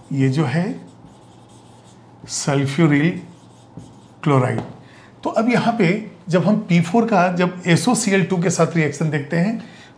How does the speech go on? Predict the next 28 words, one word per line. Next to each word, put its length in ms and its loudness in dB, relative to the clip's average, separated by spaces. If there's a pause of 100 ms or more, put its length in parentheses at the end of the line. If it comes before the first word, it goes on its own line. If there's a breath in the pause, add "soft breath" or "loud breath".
तो 80 -2
ये 80 -2 (160)
पहले 260 2
तो 120 2
आप 80 2
बना 220 2
दीजिए 280 0 (100)
पीसीएल 480 0
थ्री 220 -2 (920 loud breath)
प्लस 400 2
एस 260 0
ओ 160 2
टू 180 2 (580 loud breath)
and 200 0 (100)
प्लस 480 -2
एस 260 -2
टू 100 2
सी 220 -2
एल 100 2
टू 140 -4
सल्फर 560 -2 (360 loud breath)
मोनोक्लोराइड। 600 2
तो 60 0
यहाँ 240 0
पे 220 -2
आठ 220 2
सल्फर 380 0
है, 140 0